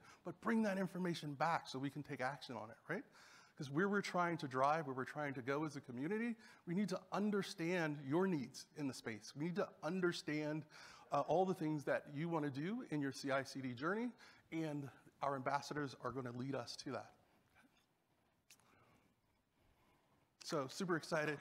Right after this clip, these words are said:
Welcome, ambassadors! Yay! That's right! Yay, ambassadors! So, we have this goal of community, but we really need to stop and identify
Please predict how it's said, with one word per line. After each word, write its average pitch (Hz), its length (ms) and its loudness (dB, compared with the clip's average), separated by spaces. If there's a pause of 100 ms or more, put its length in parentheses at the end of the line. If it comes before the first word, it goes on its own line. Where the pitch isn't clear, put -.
Welcome, 170 240 6
ambassadors! 143 440 4 (440)
Yay! 170 400 6 (920)
That's 175 200 2
right! 185 260 6 (100)
Yay, 220 300 8
ambassadors! 208 800 6 (4000)
So, 269 520 8 (1120)
we 226 100 4
have 262 140 8
this 233 140 0
goal 185 580 4
of 160 420 4
community, 226 480 2
but 190 160 0
we 180 80 0
really 226 240 4
need 220 180 2
to 175 180 2
stop 170 340 2
and 165 80 2
identify 156 460 2